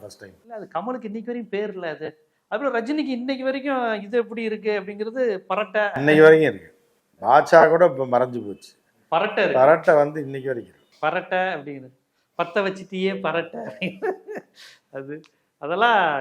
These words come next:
Speaker 2: எப்படி உருவாக்கியிருக்காரு. ஒரு கதாபாத்திரத்தையே மக்கள் மனதில உருவாக்குனவர் வந்து தான் ரேவதி, ரஞ்சிதா, சுகன்யா, ராதா. அது மட்டும் இல்ல, ராதாவை வந்து கவர்ச்சி கண்ணி, காக்கி சட்டை,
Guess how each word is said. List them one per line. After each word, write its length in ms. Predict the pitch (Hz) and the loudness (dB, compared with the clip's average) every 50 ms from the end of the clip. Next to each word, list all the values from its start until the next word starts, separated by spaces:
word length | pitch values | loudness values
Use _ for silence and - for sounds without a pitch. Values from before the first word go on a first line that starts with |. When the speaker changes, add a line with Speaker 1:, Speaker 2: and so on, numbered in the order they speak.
| 127 131 | -4 -6
Speaker 2:
எப்படி 340 | 147 - - - 233 233 214 | -8 -10 -10 -8 -6 -4 -4
உருவாக்கியிருக்காரு. 880 | 202 202 214 233 220 220 185 196 180 165 170 160 151 143 135 131 131 | -2 -2 0 0 0 0 -2 -4 -4 -2 -2 -2 -2 -4 -6 -6 -6
ஒரு 160 | 127 127 127 - | -8 -8 -6 -4
கதாபாத்திரத்தையே 1040 | 170 170 202 226 240 233 233 226 208 190 214 208 190 214 226 226 220 202 185 175 160 | -2 2 4 4 2 4 2 0 0 0 -4 -4 -2 -2 -2 0 0 -2 -2 -4 -6
மக்கள் 240 | 160 156 - 196 190 | -8 -12 -12 -12 -12
மனதில 560 | 175 175 170 170 170 170 175 170 156 139 - _ _ _ _ _ _ _ _ _ - | -12 -14 -16 -16 -14 -10 -8 -8 -8 -8 -10 _ _ _ _ _ _ _ _ _ -12
உருவாக்குனவர் 480 | 147 160 170 165 160 - 151 147 143 | -6 -2 -2 -2 -2 -4 -8 -10 -10
வந்து 340 | 143 143 139 143 156 151 143 | -10 -12 -12 -12 -10 -10 -8
தான் 300 | 135 151 160 170 175 160 | -6 -6 -4 -4 -4 -4
ரேவதி, 800 | - 147 156 165 160 160 160 156 151 160 160 165 170 170 170 _ _ _ _ _ _ _ - | -4 -4 -4 -4 -2 -4 -6 -8 -8 -8 -10 -10 -10 -12 -14 _ _ _ _ _ _ _ -8
ரஞ்சிதா, 640 | 135 143 151 156 160 175 165 165 160 160 160 160 160 | -6 -6 -6 -6 -8 -8 -4 -2 0 0 0 -2 -4
சுகன்யா, 840 | 160 - - 156 165 170 165 165 165 160 160 160 160 160 165 165 - _ _ _ _ _ _ _ _ _ | -6 -12 -18 -12 -12 -12 -12 -10 -8 -4 -4 -2 -2 -4 -6 -8 -12 _ _ _ _ _ _ _ _ _
ராதா. 920 | _ - 127 143 156 180 202 214 190 190 175 165 165 165 170 - _ _ _ _ _ _ _ _ _ _ _ | _ -6 0 2 4 6 6 4 2 2 2 2 2 0 -2 -6 _ _ _ _ _ _ _ _ _ _ _
அது 140 | 170 208 | -10 -8
மட்டும் 160 | 233 262 277 262 | -8 -6 -2 0
இல்ல, 140 | 233 180 | 0 0
ராதாவை 580 | 131 120 120 135 165 196 202 220 214 214 208 208 | 0 -2 -2 -2 -2 -2 -2 -2 -2 -2 -2 -4
வந்து 440 | 202 202 202 214 233 220 233 233 226 | -4 -6 -8 -6 -4 -4 -4 -4 -6
கவர்ச்சி 420 | - 127 131 165 165 - - 208 | -8 -8 -8 -8 -8 -10 -16 -14
கண்ணி, 280 | 185 208 190 196 202 - | -12 -12 -12 -12 -12 -6
காக்கி 320 | - 165 180 175 185 185 | -4 -4 -4 -4 -6 -10
சட்டை, 640 | 185 185 175 160 185 185 190 196 190 190 190 _ | -10 -10 -10 -8 -6 -6 -6 -6 -8 -14 -20 _